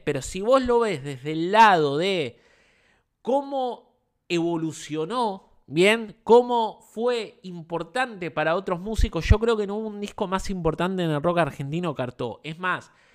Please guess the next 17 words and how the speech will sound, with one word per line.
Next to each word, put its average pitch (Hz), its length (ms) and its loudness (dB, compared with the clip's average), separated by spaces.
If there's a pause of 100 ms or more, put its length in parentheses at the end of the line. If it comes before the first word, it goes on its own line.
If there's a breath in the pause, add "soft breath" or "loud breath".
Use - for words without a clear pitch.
(340 soft breath)
Charlie, 196 640 -2 (360)
cuando 151 340 -2
le 143 120 -2
preguntaron 156 800 2 (460)
qué 269 480 -8 (220)
cosa 226 360 0
del 180 160 -4
flaco 220 360 -2
te 156 60 -6
hubiera 185 240 2
gustado 175 360 2
hacer, 196 420 0
él 196 140 -6
dijo, 185 440 -8
"Artaud, 170 400 -4 (300)
todo 240 160 8
Artaud". 185 380 0